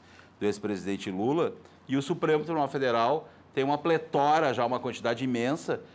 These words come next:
de ações diretas de inconstitucionalidade quanto à Lei treze quatro meia sete, a reforma trabalhista, especificamente, há, há outras discussões, mas quanto à contribuição sindical. E até agora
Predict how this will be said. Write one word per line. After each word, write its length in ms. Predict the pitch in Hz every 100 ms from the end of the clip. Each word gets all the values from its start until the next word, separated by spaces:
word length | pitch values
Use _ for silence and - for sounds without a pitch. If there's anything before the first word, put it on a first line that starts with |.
| - -
de 100 | 123
ações 460 | 127 - 139 175
diretas 460 | 170 143 127 127 131
de 60 | 120
inconstitucionalidade 920 | 123 120 117 113 107 104 110 139 151 - - - - - - - - - -
quanto 640 | - 180 185 226 220 220 170 -
à 340 | 139 143 151 -
Lei 340 | 127 131 127 120
treze 540 | - 123 120 117 107
quatro 340 | - 101 98
meia 160 | 101 98
sete, 360 | 92 110 147 123
a 40 |
reforma 260 | 95 104 98
trabalhista, 580 | 107 95 104 135 160 - - - -
especificamente, 1200 | 131 - 156 151 - 214 220 196 127 127 160 - -
há, 400 | 80 - 67 -
há 20 |
outras 340 | 92 113 143
discussões, 520 | 135 143 123 120 110 - - - -
mas 180 | 117
quanto 300 | - 147 147
à 40 | 151
contribuição 520 | 151 143 143 139 135
sindical. 540 | 131 127 131 95 62 - - - - -
E 60 |
até 260 | 131 135 147
agora 640 | 170 151 131 131 165 -